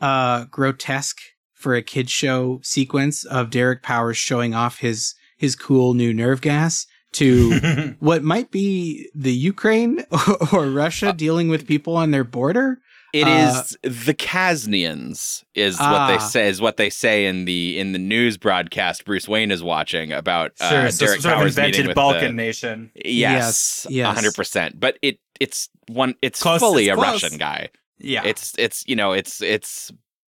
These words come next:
Speaker 3: yeah, absolutely. So
Speaker 1: Yeah. But
Speaker 3: it's
Speaker 1: they're
Speaker 3: gross. It's a
Speaker 1: showing
Speaker 3: gross deal.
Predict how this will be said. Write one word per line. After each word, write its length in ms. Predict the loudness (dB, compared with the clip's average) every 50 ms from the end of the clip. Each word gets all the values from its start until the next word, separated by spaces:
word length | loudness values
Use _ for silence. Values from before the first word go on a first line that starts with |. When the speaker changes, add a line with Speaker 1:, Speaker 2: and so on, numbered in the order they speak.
| _ -6
Speaker 3:
yeah, 280 | -2 -2 -2 -2 -2 -4
absolutely. 580 | -4 -6 -6 -6 -8 -6 -6 -6 -6 -8 -10 -8
So 380 | -4 0 2 2 2 2 0 -4 -6
Speaker 1:
Yeah. 360 | -4 -2 0 0 0 -2 -4
But 80 | -6 -10 _ _ _ _ _ _ _ _
Speaker 3:
it's 140 | -4 -2 2
Speaker 1:
they're 100 | 4 4
Speaker 3:
gross. 160 | 4 4 4
It's 20 | 4
a 120 | 4 2 2
Speaker 1:
showing 100 | 2 2
Speaker 3:
gross 220 | 2 2 2 2 -2
deal. 340 | -4 -8 -6 -8 -8 -10